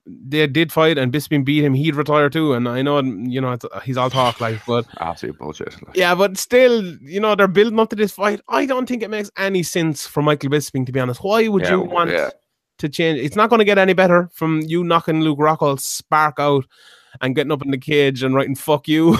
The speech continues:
Speaker 1: <laughs> or writing and roaring "fuck you" at him. You know, in, in just the fashion Michael Bisping does, like, it, I don't think it does anything for him. You know, it's probably, it's the big fight, all right, but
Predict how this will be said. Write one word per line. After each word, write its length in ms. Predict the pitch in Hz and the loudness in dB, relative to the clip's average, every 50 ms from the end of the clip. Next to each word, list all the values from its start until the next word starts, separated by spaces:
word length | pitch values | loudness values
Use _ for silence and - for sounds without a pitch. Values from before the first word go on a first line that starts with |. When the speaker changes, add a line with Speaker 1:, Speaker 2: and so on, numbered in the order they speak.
| - - - | 0 0 0
Speaker 1:
<laughs> 140 | - - | 0 2
or 160 | 180 160 190 147 | 2 2 0 0
writing 360 | 147 147 147 175 - 180 151 | 0 0 0 0 0 -2 -2
and 280 | 139 135 135 135 131 147 | 0 0 -2 -2 -2 0
roaring 300 | 165 170 165 156 151 156 | 2 2 2 0 0 -4
"fuck 240 | - 156 160 165 - | -4 -6 -6 -6 -6
you" 180 | 180 160 165 165 | -6 -4 -2 -2
at 80 | 160 | -2
him. 160 | 165 170 180 - - 208 - - - 127 - | -2 -4 -6 -10 -18 -20 -20 -20 -18 -12 -8
You 80 | 147 | -4
know, 120 | 147 143 139 | -2 -2 0
in, 140 | 143 143 - - | -2 -2 -4 -4
in 140 | 165 156 | -6 -4
just 320 | 127 151 180 202 208 - - | 0 0 0 0 0 -2 -10
the 80 | 165 | -8
fashion 320 | 156 - 160 165 - 160 139 | -4 -2 -4 -4 -4 -4 -4
Michael 280 | 147 156 151 - 143 | -4 -4 -4 -4 -4
Bisping 480 | 127 143 147 - - 143 139 135 131 123 | -2 -4 -4 -4 -4 -4 -2 -2 -2 0
does, 300 | 120 135 147 143 135 117 | 0 0 2 2 0 0
like, 200 | 120 120 120 120 - | 0 -2 -2 -2 -2
it, 160 | - 143 - - - _ _ _ _ _ - - - _ _ _ _ - - | -4 -4 -4 -6 -10 _ _ _ _ _ -20 -20 -20 _ _ _ _ -14 -10
I 280 | 95 104 98 131 160 | -8 -6 -4 -4 -2
don't 240 | 147 165 165 170 170 | 0 2 2 2 2
think 160 | 170 165 151 | 2 0 -2
it 100 | 156 - | -2 0
does 300 | - 156 151 151 139 143 | 2 2 2 2 2 0
anything 360 | 127 139 151 147 143 147 147 | -2 0 0 0 0 0 -2
for 280 | 139 - 151 143 143 147 | -2 0 2 2 4 4
him. 120 | 139 135 | 2 2
You 60 | 139 143 | 0 0
know, 100 | 147 151 | 0 0
it's 120 | 143 - | 0 0
probably, 320 | - 180 170 160 160 156 | 0 0 2 2 0 0
it's 180 | 151 139 - - | -2 -4 -6 -8
the 140 | - 165 160 | -8 -4 -2
big 220 | 165 196 196 151 | 0 0 -2 0
fight, 200 | - 160 151 147 | 0 0 2 4
all 120 | 139 131 135 | 4 4 2
right, 180 | 135 123 113 | 2 0 -2
but 160 | - 123 - | -6 -12 -16